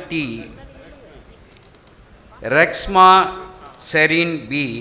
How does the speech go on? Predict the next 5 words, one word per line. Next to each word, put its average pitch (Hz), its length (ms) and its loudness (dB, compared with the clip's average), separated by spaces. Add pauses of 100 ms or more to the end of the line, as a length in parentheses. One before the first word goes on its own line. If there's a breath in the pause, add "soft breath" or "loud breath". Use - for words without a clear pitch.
(1000)
சங்கீதா 175 680 0 (380)
பி, 139 140 -4 (920)
சரவணன் 175 600 2 (360)
ஏ, 135 60 2 (1600)
சசிகுமார் 180 880 -2